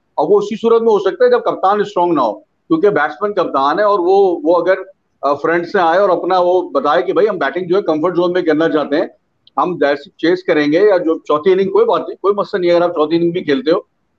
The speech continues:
तो आप पहले वाले session एक घंटा दो घंटा तो आप advantage लेते हैं ना अपनी bowling से, उनको आउट करके, especially उस टेक्निक के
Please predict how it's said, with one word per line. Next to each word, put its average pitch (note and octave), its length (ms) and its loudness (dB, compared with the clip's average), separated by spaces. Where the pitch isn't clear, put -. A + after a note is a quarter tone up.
तो E3 60 0
आप F3 200 0
पहले D#3 180 0
वाले G#3 260 2
session G3 380 -4
एक F#3+ 160 0
घंटा F3+ 200 0
दो F3 180 0
घंटा F#3+ 220 0
तो G#3 100 0
आप F#3+ 220 2
advantage E3+ 380 0
लेते E3 240 -2
हैं - 20 -8
ना C4 60 -4
अपनी A3+ 200 -8
bowling F#3 260 -2
से, C3 160 -6
उनको F3 200 0
आउट F3 240 0
करके, F3+ 280 -2
especially F3 300 -4
उस F#3 120 -10
टेक्निक F3 360 -2
के F#3+ 120 2